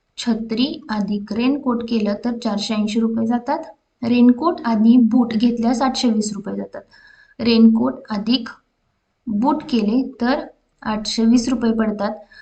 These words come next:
छत्री व बूट घेतल्यास, छत्री अधिक बूट घेतल्यास सातशे पडतात,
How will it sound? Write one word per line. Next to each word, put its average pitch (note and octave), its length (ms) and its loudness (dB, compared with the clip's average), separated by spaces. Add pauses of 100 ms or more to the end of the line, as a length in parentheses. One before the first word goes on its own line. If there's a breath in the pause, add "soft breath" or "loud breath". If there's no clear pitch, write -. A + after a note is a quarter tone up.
(120 loud breath)
छत्री C4+ 400 0
व D4+ 140 0
बूट A#3+ 260 4
घेतल्यास, - 600 -6 (560)
छत्री A3+ 760 -2 (360 loud breath)
अधिक G#3+ 420 -2 (560)
बूट C4+ 400 0
घेतल्यास A3 580 0
सातशे A#3+ 340 -2
पडतात, A3+ 380 -4